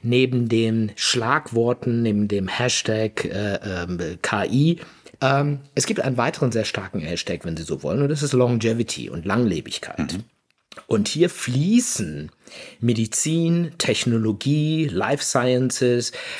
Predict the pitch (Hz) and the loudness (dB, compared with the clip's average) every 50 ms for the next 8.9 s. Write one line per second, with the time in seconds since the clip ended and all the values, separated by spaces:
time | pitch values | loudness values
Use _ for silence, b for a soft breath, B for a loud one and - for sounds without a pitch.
0 | B B - 113 117 113 113 110 113 113 113 110 - - 110 117 110 104 117 139 | B B -4 -2 0 0 2 2 2 2 0 0 0 -2 -2 -2 -2 0 0 2
1 | 165 165 151 - - 135 127 123 120 123 120 - B B B B B B 113 107 | 2 2 0 0 2 4 4 4 4 2 0 -6 B B B B B B -2 0
2 | 110 110 107 - 113 110 107 104 - - - 107 107 107 104 104 - 107 104 104 | 0 0 0 2 2 2 2 0 -2 -2 0 0 0 0 -2 -4 -4 -4 -4 -4
3 | 107 104 - 143 143 139 - 117 120 143 139 - 123 123 120 - - 110 - - | -6 -6 2 4 4 4 4 4 0 0 2 0 0 0 0 0 -2 -4 -4 -4
4 | - - - 107 117 143 147 104 - - - 67 - - 65 65 76 90 135 151 | -8 -2 0 2 4 4 4 2 0 -4 -6 -6 -8 -10 -8 -6 -4 -2 -2 0
5 | 143 139 135 117 117 123 - - 123 120 113 - 107 101 - - 135 131 - 110 | 0 0 2 4 4 2 2 2 0 0 0 -2 -4 -2 0 2 2 2 0 -2
6 | 110 107 113 135 139 123 117 101 98 95 90 92 104 120 117 78 - - - - | -2 0 0 0 0 2 0 0 0 0 0 0 2 0 0 0 -2 -6 -10 -8
7 | - - - 76 62 - - - - 90 90 113 - - 101 101 98 95 - - | -8 -10 -8 -8 -8 -8 -10 -8 -8 -6 -6 -6 -6 -6 -6 -6 -6 -6 -6 -8
8 | 95 90 82 80 85 87 87 90 82 - - - 80 76 73 85 113 143 | -10 -10 -10 -8 -10 -8 -8 -6 -6 -6 -8 -8 -8 -8 -4 -2 -2 -2